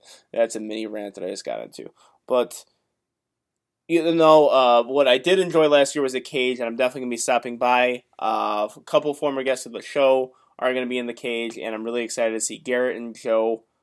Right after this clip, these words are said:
uh, get in there. But I, I'm really, I hopefully can see Garrett, uh, Trevor Jaffe, and Hack. Um, I believe they're doing very similar to what Hack and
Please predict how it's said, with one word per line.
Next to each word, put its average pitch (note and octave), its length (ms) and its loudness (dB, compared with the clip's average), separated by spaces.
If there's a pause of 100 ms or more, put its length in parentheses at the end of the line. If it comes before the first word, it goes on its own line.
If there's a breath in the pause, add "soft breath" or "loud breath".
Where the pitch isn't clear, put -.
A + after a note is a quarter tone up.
(180)
uh, G#2 200 -2
get A#2 220 -2
in A2+ 160 -6
there. A2 320 -6 (380)
But C3+ 380 4
I, C#3+ 260 2
I'm D#3+ 180 0
really, F3 640 2
I C#3 300 4
hopefully E3 560 -2
can D3 180 -6
see B2 380 -6
Garrett, C3+ 460 0 (400)
uh, A2 460 4
Trevor C3 260 -2
Jaffe, A#2+ 600 0
and A2 320 -6
Hack. A#2+ 480 -2 (420)
Um, G#2+ 480 0
I A2+ 80 -2
believe C3+ 360 -2
they're C3+ 120 -2
doing B2 300 -6
very A#2+ 220 -2
similar A#2 320 -6
to A2 60 -4
what A2 280 -4
Hack A2+ 360 -2
and G#2+ 240 -12